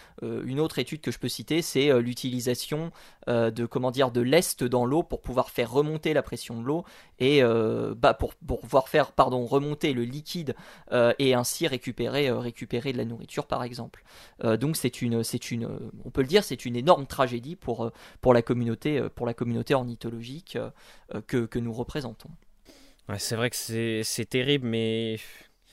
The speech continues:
Speaker 2: c'est un phénomène qui, j'ai l'impression, est assez généralisé au final en Europe. Euh,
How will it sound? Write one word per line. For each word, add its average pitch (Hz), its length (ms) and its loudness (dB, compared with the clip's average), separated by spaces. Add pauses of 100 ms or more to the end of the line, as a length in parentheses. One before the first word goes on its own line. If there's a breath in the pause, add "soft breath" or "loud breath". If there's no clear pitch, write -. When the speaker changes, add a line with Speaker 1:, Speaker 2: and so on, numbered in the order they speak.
(160 soft breath)
Speaker 2:
c'est - 260 -2
un 131 100 2
phénomène 156 460 -2
qui, 120 320 -8
j'ai 113 120 -6
l'impression, 117 540 -4
est 92 60 0
assez 120 240 -4
généralisé 117 540 -4
au 110 80 -6
final 113 260 -6
en 101 80 -4
Europe. 98 400 -4
Euh, 87 500 -6